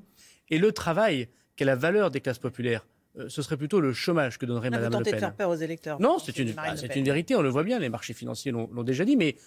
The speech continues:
Speaker 1: mais même le programme non financé est infinançable de Madame Le Pen.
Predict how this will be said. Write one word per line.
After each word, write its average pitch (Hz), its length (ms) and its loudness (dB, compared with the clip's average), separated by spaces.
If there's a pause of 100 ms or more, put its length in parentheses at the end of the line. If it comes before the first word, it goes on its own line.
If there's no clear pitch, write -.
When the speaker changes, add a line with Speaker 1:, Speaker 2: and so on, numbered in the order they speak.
(160)
Speaker 1:
mais 143 80 0
même 170 120 4
le 156 60 2
programme 143 500 0
non 175 240 4
financé 165 500 0
est 160 300 0
infinançable 160 560 0
de 139 60 0
Madame 135 240 2
Le 202 80 2
Pen. 214 280 0